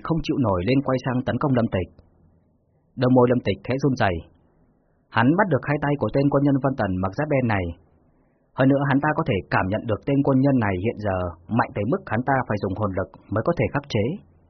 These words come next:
"Đừng cử động!" Hắn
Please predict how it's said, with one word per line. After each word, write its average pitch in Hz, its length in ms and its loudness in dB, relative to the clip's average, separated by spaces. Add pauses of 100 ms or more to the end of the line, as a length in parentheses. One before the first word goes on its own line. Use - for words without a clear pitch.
(1500)
"Đừng 131 140 2
cử 117 100 2
động!" 110 200 2 (1700)
Hắn 117 180 2